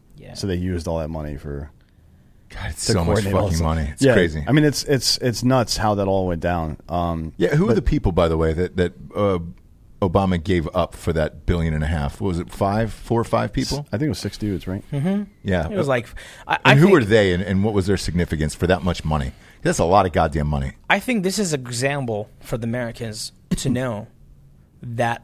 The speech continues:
Speaker 1: our mess here politically is when we try to debate between Republican and Democrats, when we don't see eye to eye,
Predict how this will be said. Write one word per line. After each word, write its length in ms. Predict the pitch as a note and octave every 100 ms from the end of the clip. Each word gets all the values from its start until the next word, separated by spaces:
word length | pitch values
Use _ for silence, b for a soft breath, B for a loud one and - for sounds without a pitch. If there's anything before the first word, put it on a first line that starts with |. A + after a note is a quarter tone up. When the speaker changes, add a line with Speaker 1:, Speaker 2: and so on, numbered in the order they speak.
| -
Speaker 1:
our 260 | B2+ E3+
mess 360 | D3+ C3+ B2 -
here 180 | A#2 G2
politically 720 | A#2+ G#2 A#2 B2 D3+ D#3 - -
is 180 | - A2
when 180 | A#2 A2
we 140 | B2+
try 280 | C#3+ C#3 B2
to 60 | B2
debate 720 | A#2 B2 C3 B2+ C3 - -
between 360 | B2 - A2
Republican 560 | G2+ G#2 A#2 B2+ A#2 A#2
and 100 | G2+
Democrats, 720 | A2+ A#2+ A#2+ C3 C3 C3+ - b b -
when 180 | A#2
we 120 | A2 B2+
don't 180 | C#3
see 220 | B2 B2 -
eye 200 | A2 A2+
to 100 | A#2
eye, 380 | G#2 A2 C#3+